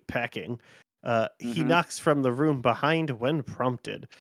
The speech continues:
Speaker 1: Slowly, she lays out that she did some digging of her own,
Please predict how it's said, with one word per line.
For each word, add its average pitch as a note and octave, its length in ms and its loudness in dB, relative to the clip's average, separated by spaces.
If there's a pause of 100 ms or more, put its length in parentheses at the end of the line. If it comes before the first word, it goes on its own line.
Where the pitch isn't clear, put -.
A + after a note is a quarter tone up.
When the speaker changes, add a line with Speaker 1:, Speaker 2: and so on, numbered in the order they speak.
(260)
Speaker 1:
Slowly, D3 380 4
she C#3 220 0
lays B2+ 260 2
out C#3+ 200 4
that B2 120 -4
she C3+ 140 -6
did D3+ 200 -2
some D3+ 220 0
digging D#3+ 320 -2
of D#3 100 2
her D#3 160 4
own, D#3+ 320 -2